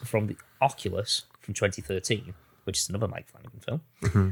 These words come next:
Speaker 1: uh, can be seen in
Speaker 2: Yeah.
Speaker 1: a rec centre on the stage. Both Oculus and Midnight Mass are directed by Mike Flanagan,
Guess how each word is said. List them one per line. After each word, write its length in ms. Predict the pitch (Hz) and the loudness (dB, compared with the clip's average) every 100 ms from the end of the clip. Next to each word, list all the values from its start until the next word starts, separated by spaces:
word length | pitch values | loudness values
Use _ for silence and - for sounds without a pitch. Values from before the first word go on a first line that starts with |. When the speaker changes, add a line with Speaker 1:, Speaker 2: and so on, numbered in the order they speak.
| - | 4
Speaker 1:
uh, 200 | 104 101 | 4 6
can 140 | 117 | 2
be 80 | 107 | 2
seen 340 | - 113 110 110 | 4 4 2 2
in 80 | 117 | 4
Speaker 2:
Yeah. 140 | 95 | 4
Speaker 1:
a 20 | 95 | 4
rec 240 | 127 - | 2 2
centre 420 | - 90 - 95 92 | 2 0 -4 -8 -10
on 120 | 92 | -8
the 80 | 90 | -2
stage. 360 | - 101 92 - | 2 2 0 4
Both 240 | 156 208 | 6 6
Oculus 420 | 175 170 151 131 127 | 2 0 2 4 4
and 100 | 117 | 2
Midnight 320 | 110 98 107 | 2 0 0
Mass 280 | 120 110 - | 0 0 -2
are 20 | |
directed 260 | 90 - | -6 -6
by 120 | - 87 | -4 -4
Mike 200 | 87 - | -4 2
Flanagan, 460 | 156 160 156 156 | 4 4 2 -2